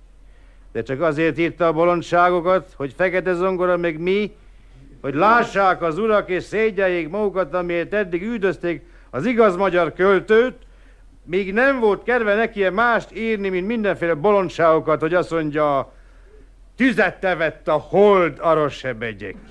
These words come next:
Magyar ember volt, az magyar volt, annak minden parcikája. Derék magyar ember volt, hisztériákus ember volt, na kérem. Hát azért féltek tőle, jóféle szadiákus ember volt.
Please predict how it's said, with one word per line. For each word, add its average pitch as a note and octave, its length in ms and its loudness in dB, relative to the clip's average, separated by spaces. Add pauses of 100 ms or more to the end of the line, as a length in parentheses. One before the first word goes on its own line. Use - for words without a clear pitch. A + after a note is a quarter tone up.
(1600)
Magyar C4 300 4
ember C4+ 380 2
volt, C4 280 4
az A3+ 140 -2
magyar B3 280 0
volt, A#3 200 0
annak A3+ 220 -2
minden A3+ 300 -2
parcikája. C3 760 -2 (920)
Derék A3+ 320 2
magyar A3+ 260 0
ember G#3+ 340 0
volt, G3+ 200 0
hisztériákus A3 800 0
ember F3+ 380 0
volt, D3+ 200 -4
na D3 140 -10
kérem. G2+ 380 -14 (1200)
Hát A3+ 260 2
azért G#3 320 2
féltek F#3 400 0
tőle, F3+ 200 -2
jóféle F3+ 520 2
szadiákus F3 960 0
ember C3 520 -2
volt. A#2 360 -6